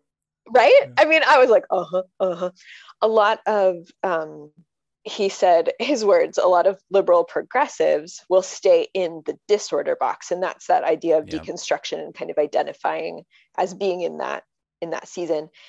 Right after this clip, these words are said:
Speaker 1: And he's like, "But we need to have forward movement thinking of going back, of going to reorder and thinking of it in a
Speaker 2: Yeah.
Speaker 1: different way."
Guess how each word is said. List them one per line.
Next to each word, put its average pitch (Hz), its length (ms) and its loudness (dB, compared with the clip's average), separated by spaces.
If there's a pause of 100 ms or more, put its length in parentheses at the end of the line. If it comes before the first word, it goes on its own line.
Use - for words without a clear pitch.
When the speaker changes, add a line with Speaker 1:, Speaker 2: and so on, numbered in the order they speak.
(120)
Speaker 1:
And 202 100 -8
he's 202 180 -2
like, 196 220 0
"But 220 200 2
we 214 160 -2
need 214 240 -6
to 226 300 -2 (320)
have 170 280 -6
forward 175 540 0 (600)
movement 170 460 -10 (160)
thinking 208 560 -4 (560)
of 190 300 2
going 170 320 0
back, - 400 -4
of 180 160 -6
going 220 220 2
to 202 140 -4
reorder 160 680 -2
and 190 120 -10
thinking 190 360 -4
of 156 120 -4
it - 180 -2 (120)
in 175 100 -6
a 156 40 -2
Speaker 2:
Yeah. 156 80 -4
Speaker 1:
different - 360 -4
way." 151 380 -6